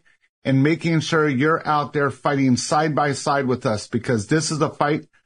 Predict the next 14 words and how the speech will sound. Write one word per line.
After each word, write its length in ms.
that's 200
gonna 160
take 340
every 220
one 160
of 100
us 160
to 140
win. 340
And 160
speaking 380
of 100
that 200
fight, 360